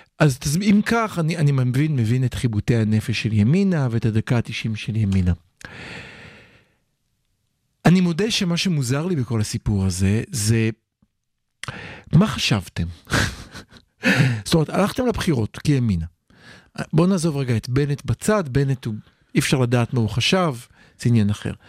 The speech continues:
אני חושב על מצביעי ימינה, פעילי ימינה, אני חושב על אותו בן אדם שעמד מ-, מחוץ לקלפי עם דוכן שכתוב עליו ימינה. מה חשבתם?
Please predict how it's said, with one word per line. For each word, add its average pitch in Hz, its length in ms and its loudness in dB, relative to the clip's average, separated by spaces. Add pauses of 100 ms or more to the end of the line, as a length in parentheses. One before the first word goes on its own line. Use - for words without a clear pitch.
(260)
אני 180 100 6
חושב 240 280 0
על 208 60 2
מצביעי 185 600 0
ימינה, 220 280 0
פעילי 139 400 0
ימינה, 208 440 0
אני 196 60 -4 (320)
חושב 262 160 0
על 247 40 0
אותו 214 200 -2
בן 196 140 0
אדם 147 320 0
שעמד 131 500 0
מ-, 127 380 0
מחוץ 107 320 -2
לקלפי 160 420 2
עם 127 100 2
דוכן 160 360 2
שכתוב 131 320 0
עליו 117 160 2
ימינה. 104 320 4 (560)
מה 208 140 6
חשבתם? - 580 -2